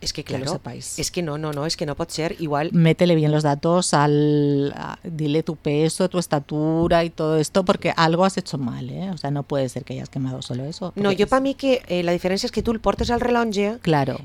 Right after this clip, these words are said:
Speaker 1: jo el porto al mòbil i el
Speaker 2: Ah.
Speaker 1: mòbil va quedant separat.
Speaker 2: Ah, vale, claro, claro, el móvil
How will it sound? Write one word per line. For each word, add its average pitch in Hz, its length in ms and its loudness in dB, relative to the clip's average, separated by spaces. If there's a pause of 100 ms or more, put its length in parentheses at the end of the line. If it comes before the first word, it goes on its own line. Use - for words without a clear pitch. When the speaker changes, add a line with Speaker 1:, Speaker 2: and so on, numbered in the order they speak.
(120)
Speaker 1:
jo 208 100 0
el 214 80 -2
porto 233 220 -6
al 240 100 -2
mòbil 233 280 -4
i - 40 2
el - 100 0
Speaker 2:
Ah. - 100 2
Speaker 1:
mòbil 240 180 2
va 254 60 0
quedant 220 260 -2
separat. 147 480 -6
Speaker 2:
Ah, 151 500 -2
vale, 143 300 -6
claro, 143 440 -4
claro, 156 320 -4
el 151 160 -6
móvil 151 360 -6